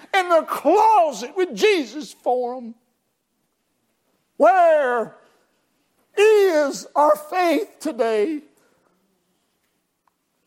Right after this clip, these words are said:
Whom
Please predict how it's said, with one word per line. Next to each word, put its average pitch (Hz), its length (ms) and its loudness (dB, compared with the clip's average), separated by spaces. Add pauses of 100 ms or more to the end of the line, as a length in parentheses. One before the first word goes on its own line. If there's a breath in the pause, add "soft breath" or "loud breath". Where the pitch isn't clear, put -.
(1800)
Whom 381 920 0